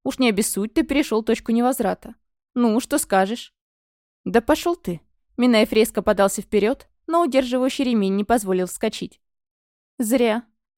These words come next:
ледяным тоном обронил Росс. В тот же миг от него поплыла лёгкая дымка. Послушная воле хозяина тёмная сила несла страх. Едва тьма прикоснулась к Минаеву, тот моментально покрылся липким потом.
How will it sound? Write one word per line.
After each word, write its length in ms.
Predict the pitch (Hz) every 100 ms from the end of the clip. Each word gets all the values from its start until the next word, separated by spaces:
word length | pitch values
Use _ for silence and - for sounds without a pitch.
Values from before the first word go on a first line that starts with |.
| _
ледяным 500 | 254 262 254 240 214
тоном 420 | - 220 269 302 -
обронил 480 | 247 254 254 262 220
Росс. 360 | 175 - - _ _ _
В 100 | -
тот 200 | - 220
же 100 | 214
миг 240 | 214 220 220
от 140 | 240
него 220 | 262 269
поплыла 440 | 269 254 269 262 262
лёгкая 420 | 190 - 214 214
дымка. 440 | 185 180 - 214 _ _ _
Послушная 500 | - 320 349 262 226
воле 220 | 202 196
хозяина 520 | 196 196 190 190 190 190
тёмная 360 | 190 185 185
сила 340 | - 214 262 285
несла 340 | 294 269 262
страх. 520 | - 220 185 - _ _ _ _ _ _
Едва 280 | 285 233 277
тьма 280 | - 269 196
прикоснулась 560 | - 202 220 214 190 -
к 60 |
Минаеву, 560 | 196 196 254 269 175 175 _ -
тот 180 | 294
моментально 580 | 269 262 262 269 302 311
покрылся 480 | 311 294 202 226 254
липким 340 | 226 - 240
потом. 420 | - 180 - 208